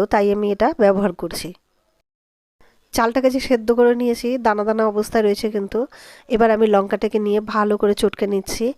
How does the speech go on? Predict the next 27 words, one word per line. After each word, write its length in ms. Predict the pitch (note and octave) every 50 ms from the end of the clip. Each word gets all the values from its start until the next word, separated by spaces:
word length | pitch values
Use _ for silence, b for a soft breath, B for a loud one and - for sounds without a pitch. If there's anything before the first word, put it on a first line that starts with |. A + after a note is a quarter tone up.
| B B B B B B B _
এরপর 340 | A#3 A3+ G#3+ G3+ - G3+ G3+ G3+
আমি 140 | G3 G3+ G3
দিয়ে 160 | G3 G3+ G3
দেবো 120 | G3 F#3+ G3
এর 100 | G3 F#3+
মধ্যে 300 | F#3+ F#3+ F3+ F3+ - G#3 F3+
বেসন, 460 | F3 G3 G3 F#3+ F#3+ - - A#3 B3 C#4+ - b b b b b b b -
বেসনটাকে 500 | G3 G3 F#3 - G#3 F#3 G3 F#3+ - G3
নিয়ে 200 | F#3 F#3+ G3 G3+ G3+
নিলাম। 260 | G3+ G#3 G#3+ A#3 C#4+ E4 - _ _ _ _ -
বেসনটাকে 500 | G#3 A3 A#3 - B3+ B3 A#3+ B3 B3 B3
নিয়ে 180 | A#3+ A#3+ A#3+ A#3
আমি 120 | A#3 A#3 A3
ভালো 300 | A3 A3 G#3 G#3+ A3 A3 A3
করে 200 | - A3+ A3 A3+
মিশিয়ে 360 | A3 G#3+ G#3 G3+ - - A3+ A3
দেবো 220 | G#3 G3 F3+ F#3 G#3+ B3+ - b b b b b b b b b b b b -
লঙ্কার 400 | G#3 G#3 G#3 G3+ G3 - G3 F#3+ -
সঙ্গে। 340 | - G3+ F3+ F3 F3 G3 B3 C#4+ - _ _ _ _ _ _ _ _ _
এখানে 280 | A#3+ A3+ - C#4 C4 C4+
দিয়ে 180 | A#3+ A#3+ A#3+ A3 B3
দিচ্ছি 220 | A#3+ - - - C4
পরিমাণ 400 | - - A3 G#3+ G#3+ G#3+ G#3+ G#3+
মতন 280 | G#3+ G#3+ G3+ - G#3+ G#3 G#3
নুন, 220 | G3+ G#3 G#3 G#3 A3+ B3+ C4+ - _ - F3+
দিয়ে 200 | F3 A3 G#3 G3+
দেবো 200 | F#3+ G3+ F#3 F#3+